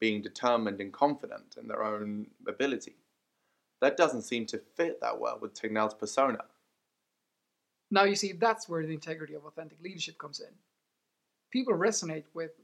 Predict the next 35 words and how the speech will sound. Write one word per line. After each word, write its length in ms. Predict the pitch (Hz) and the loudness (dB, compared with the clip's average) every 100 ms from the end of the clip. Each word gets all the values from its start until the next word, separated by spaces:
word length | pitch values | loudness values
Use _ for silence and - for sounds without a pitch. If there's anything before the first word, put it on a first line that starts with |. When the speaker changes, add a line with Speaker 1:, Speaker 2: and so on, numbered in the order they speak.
| - | -10
Speaker 2:
Tegnell 400 | 170 151 156 190 | -6 -6 -8 -6
not 120 | 220 | 2
only 280 | 214 262 185 | 2 2 -2
because 260 | 151 160 | -4 -8
he 80 | 156 | -8
seems 240 | 156 165 - | -10 -10 -12
confident 480 | - 175 - 156 170 | -8 -10 -10 -16 -14
and 160 | 165 | -10
determined, 400 | 160 233 202 160 - _ _ _ _ _ _ - | 0 0 0 -6 -14 _ _ _ _ _ _ 2
but 120 | 160 | 2
because 220 | 156 160 | 2 -4
he 60 | 170 | 2
radiates 580 | 170 185 165 160 156 | 4 4 2 -6 -10
authenticity. 640 | 175 160 180 247 - 160 - _ _ _ _ _ _ _ _ _ - | -16 -14 -6 -4 -4 -6 -16 _ _ _ _ _ _ _ _ _ -2
It's 180 | 202 - | 0 2
like 300 | 190 185 - | 2 2 -2
Bart 240 | 180 180 | 0 2
Kroon 220 | - 233 220 | 2 0 0
tweeted, 340 | 165 156 175 214 _ - | -4 -4 -8 -12 _ -6
"He's 140 | 240 | 0
the 80 | 233 | 4
only 200 | 202 170 | 4 4
person 340 | 165 160 160 | -2 -4 -4
on 160 | 160 160 | -8 -10
T 140 | 165 | -12
V 260 | 156 156 156 - | -14 -14 -14 -12
that 180 | 160 160 _ _ _ - | -12 -14 _ _ _ -10
answers 300 | 180 165 156 | -8 -8 -10
the 100 | 156 | -8
questions 400 | - 240 226 165 | -2 0 0 -6
he's 180 | 170 165 | -10 -4
asked 320 | - 156 - _ 170 | -4 -4 -8 _ -14
without 380 | 165 175 - | -2 0 0
any 140 | 170 165 | -2 -8
fuss." 460 | - - - - | -6 -6 -6 -10